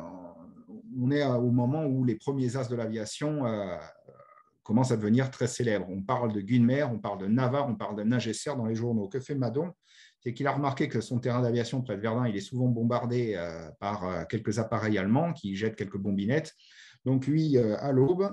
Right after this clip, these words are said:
il, il est dans son Farman avec son observateur et ils sont prêts à décoller dès qu'ils entendent un avion allemand. Ce qu'ils font, ils réussissent à en intercepter un, à lui tirer des coups de carabine, mais l'avion allemand, euh,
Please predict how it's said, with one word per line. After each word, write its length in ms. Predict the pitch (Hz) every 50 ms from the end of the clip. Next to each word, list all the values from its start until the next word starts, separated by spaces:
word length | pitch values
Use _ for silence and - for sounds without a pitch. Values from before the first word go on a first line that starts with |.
| - - _ _ _
il, 600 | 147 143 131 127 120 117 113 113 110 113 107 87
il 80 | 107 120
est 100 | 143 143
dans 140 | 127 120 113
son 160 | - - 110
Farman 500 | - - 117 - 107 123 143 165 180 170
avec 220 | 143 107 117 110
son 160 | - - 117 110
observateur 720 | 104 104 - 127 104 104 104 101 101 - 151 165 156 -
et 60 | - 127
ils 80 | 123
sont 160 | 120 - 123
prêts 160 | 117 - - 127
à 60 | 117
décoller 360 | 117 117 110 - 110 123 143
dès 140 | 139 120 -
qu'ils 160 | - - 113
entendent 260 | 104 107 - 135 131
un 140 | 113 104 101
avion 280 | 95 95 107 123 120 110
allemand. 280 | 104 98 90 82 -
Ce 120 | - - -
qu'ils 200 | - - 107 -
font, 260 | - 113 123 156 160
ils 140 | 123 101 98
réussissent 440 | 120 131 127 - - - 127 127
à 40 | 117
en 80 | 110 110
intercepter 600 | 107 107 - 117 - - - 110 - - 92 92
un, 220 | 107 135 151 156 - - - - - _ -
à 60 | -
lui 120 | 107 113
tirer 300 | 113 - 139 120 127 135
des 100 | 120 101
coups 160 | - - 113
de 40 | -
carabine, 340 | - 110 98 98 104 135 151
mais 100 | 127 120
l'avion 260 | 110 107 107 110 104
allemand, 440 | 95 98 92 117 131 127 117 101 92
euh, 160 | 90 82 78